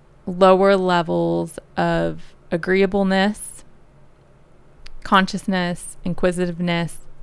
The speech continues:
intellectual humility, while having higher levels of self-centered impulsivity, entitlement, negative affect, detachment, depression,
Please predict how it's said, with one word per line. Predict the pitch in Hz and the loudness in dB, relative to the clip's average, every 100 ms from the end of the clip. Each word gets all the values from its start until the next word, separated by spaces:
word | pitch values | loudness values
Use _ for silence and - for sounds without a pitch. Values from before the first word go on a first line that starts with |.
| - | -4
intellectual | 185 190 180 - 190 185 | 0 0 -2 -2 -4 -2
humility, | 196 180 175 170 165 170 196 - - - - - - - - - - - - | -2 -2 -2 -2 -4 -6 -8 -10 -20 -20 -20 -20 -20 -20 -10 -8 -8 -12 -8
while | - 190 | 2 4
having | 190 202 185 180 | 6 2 2 0
higher | 190 - 226 277 320 214 | -4 -2 2 4 4 2
levels | 175 165 170 175 - | 2 0 0 -2 -4
of | 170 | -8
self-centered | 165 196 190 - - 185 175 175 - | -2 2 2 0 -4 -2 0 -2 -2
impulsivity, | 175 170 180 165 175 185 196 220 247 - - | -4 -2 -4 -2 -2 0 0 0 -2 -6 -6
entitlement, | 180 - 185 180 180 180 185 - - - - - - - - | -4 0 0 0 0 -2 -6 -10 -18 -18 -16 -16 -16 -16 -6
negative | - 180 202 196 | 0 2 2 0
affect, | 190 185 175 - - - | 0 -2 -4 -8 -20 -10
detachment, | 175 - 175 - - 196 185 - - - - - - - - - | -8 -2 -2 -2 -2 -4 -4 -8 -20 -20 -20 -20 -20 -20 -20 -8
depression, | 180 - 180 170 - 175 170 | -6 0 0 0 -4 -4 -6